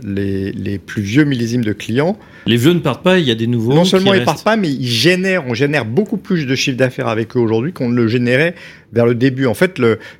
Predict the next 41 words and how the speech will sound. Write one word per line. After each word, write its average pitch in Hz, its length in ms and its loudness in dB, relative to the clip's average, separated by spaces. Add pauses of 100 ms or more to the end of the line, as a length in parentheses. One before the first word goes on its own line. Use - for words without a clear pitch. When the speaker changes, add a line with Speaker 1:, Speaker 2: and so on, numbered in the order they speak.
Speaker 1:
euh, 110 320 2
il 120 80 -8
y 113 80 2
a 117 60 0
ce - 80 -12
qu'on 123 100 -2
appelle 113 220 -2
le 101 80 0
taux 170 260 2
de 156 80 -2
rétention 131 800 -4
dans 98 220 -6
ce 95 260 -8
secteur, 139 720 -2 (420)
euh, 101 560 -2 (140)
qui - 160 -8
n'est 101 80 0
pas 117 180 0
un 104 60 -2
taux 117 140 0
de 98 40 0
rétention, 110 460 0 (340)
euh, 92 220 -2 (200)
par - 200 -6
client, 147 440 -2
mais 101 380 -2
un 107 80 -4
taux 120 160 -2
de 104 60 -4
rétention 104 480 -2
en 90 40 -4
dollars, 117 400 0 (380)
qui - 140 0
est 123 80 4
souvent 123 400 -2
supérieur 135 340 -2
à 120 80 0
cent 123 240 -2
vingt 127 140 -2
pour - 200 -8
cent. 127 200 -10